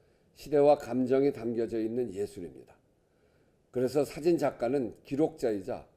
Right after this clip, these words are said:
국민의 일상 속 가장 가까이 있는 예술가라고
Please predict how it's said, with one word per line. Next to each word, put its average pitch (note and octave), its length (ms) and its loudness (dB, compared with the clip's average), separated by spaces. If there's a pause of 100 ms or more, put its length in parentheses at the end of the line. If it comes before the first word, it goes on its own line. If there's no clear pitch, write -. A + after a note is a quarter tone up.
(380)
국민의 B2+ 460 2
일상 A#2+ 420 -2
속 - 460 -6
가장 E3 420 0
가까이 C3 460 0
있는 A2 420 -4
예술가라고 A2 920 -4